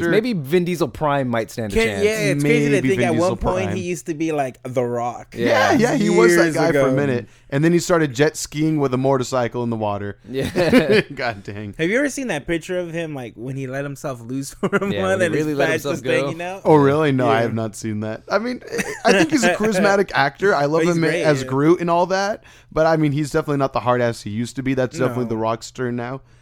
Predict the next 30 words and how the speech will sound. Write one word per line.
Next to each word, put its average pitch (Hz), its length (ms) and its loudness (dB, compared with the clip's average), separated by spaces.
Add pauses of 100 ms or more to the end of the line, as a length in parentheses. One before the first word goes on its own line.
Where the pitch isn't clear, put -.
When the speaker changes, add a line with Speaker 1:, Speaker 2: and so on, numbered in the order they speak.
(220)
Speaker 3:
for 120 160 -8
sure. 123 240 -4
And 156 120 -2
I 160 60 0
think 285 160 -8
he's, 165 160 -6
he 143 220 -8
might 156 160 -8
be 131 100 -6
older 143 260 -8
than 107 200 -6
Vin 104 140 -4
Diesel, 104 260 -6
if 98 80 -12
I'm 110 80 -4
not 107 160 -6
mistaken. 101 500 -8 (320)
Either 127 220 -2
way, 110 120 -4
they 131 120 -2
look 160 160 -2
about 123 180 -2
Speaker 2:
Oh, - 40 -10
Speaker 3:
the - 40 -14
Speaker 2:
shit. - 60 -14
Speaker 3:
same 107 180 -6
age. 104 240 -8 (320)
Um, 180 220 2
but, 226 120 4
yeah, 269 200 4